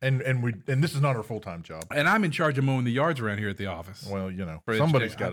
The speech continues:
Speaker 1: gotta do it.
Speaker 2: Somebody's gotta keep the plants watered
Speaker 1: Somebody
Speaker 2: in the
Speaker 1: has to
Speaker 2: edutech
Speaker 1: keep
Speaker 2: office.
Speaker 1: those scissors sharp. <laughs>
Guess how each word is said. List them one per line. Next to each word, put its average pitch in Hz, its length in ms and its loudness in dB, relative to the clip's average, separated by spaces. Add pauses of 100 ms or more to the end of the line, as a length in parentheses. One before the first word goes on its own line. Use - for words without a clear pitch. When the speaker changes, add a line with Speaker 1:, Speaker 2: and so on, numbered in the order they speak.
Speaker 1:
gotta 85 60 -12
do 95 140 -4
it. - 20 -4
Speaker 2:
Somebody's 185 340 4
gotta 135 180 -2
keep 143 220 -6
the 135 60 -2
plants 143 320 -2
watered 175 220 2
Speaker 1:
Somebody 180 240 4
Speaker 2:
in 147 60 4
the 151 60 6
Speaker 1:
has 156 160 2
to 123 80 0
Speaker 2:
edutech 113 100 0
Speaker 1:
keep 175 140 2
Speaker 2:
office. - 100 -8
Speaker 1:
those 139 240 2
scissors 123 360 -2
sharp. - 460 -2 (500)
<laughs> - 80 -4